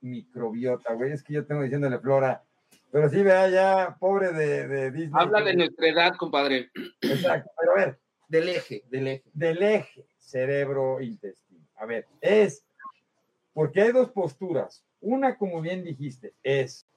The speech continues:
Speaker 1: el problema de que no funcione bien el intestino impacta directamente sobre este plexo neuronal que forma serotonina,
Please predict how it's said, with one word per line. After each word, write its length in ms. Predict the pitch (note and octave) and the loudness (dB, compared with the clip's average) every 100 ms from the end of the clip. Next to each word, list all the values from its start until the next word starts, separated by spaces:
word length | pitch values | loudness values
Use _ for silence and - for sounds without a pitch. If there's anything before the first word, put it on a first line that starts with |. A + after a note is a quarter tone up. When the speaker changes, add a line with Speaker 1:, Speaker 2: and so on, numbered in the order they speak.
| _ | _
Speaker 1:
el 240 | D#3+ D#3 - | -4 -4 0
problema 560 | F3 F3+ B3 C#4 C#4 | 2 4 2 2 2
de 180 | B3 G3+ | 0 2
que 140 | G3 | -2
no 200 | F3+ A3 | 0 -4
funcione 460 | G3+ G#3+ E3 G3 F#3 | -4 -6 -4 -4 -4
bien 140 | F3+ | -6
el 120 | F3+ E3 | -6 -6
intestino 680 | B2+ C3 A#2+ E3 E3 D#3 - | -6 -6 -8 -10 -6 -8 -6
impacta 680 | D#3 D#3+ C#3+ A3+ A#3+ - B3+ | -4 -4 0 0 0 2 0
directamente 840 | G3 F#3+ F#3+ F#3+ E3+ F3 F3+ E3 | 0 -4 -4 -4 -4 -10 -12 -12
sobre 300 | C#3+ C3+ D3 F3+ | -8 -4 -2 -4
este 240 | - G#3+ | -2 -2
plexo 440 | F3+ F3 E3+ F#3 | -2 -6 -6 -8
neuronal 760 | E3 B2 A#2 A2+ A#2 B2+ C3 C3 _ _ _ _ _ _ _ - | -6 -6 -4 -4 -4 -4 -4 -8 _ _ _ _ _ _ _ -2
que 180 | D#3 | 0
forma 540 | C3+ G3 A3 B3+ B3 G#3 | 2 4 6 6 2 0
serotonina, 1080 | - E3 D3 C#3 C#3 C3+ C3+ C3+ C3 D3 | 0 0 0 -2 -2 -2 -2 -6 -6 -10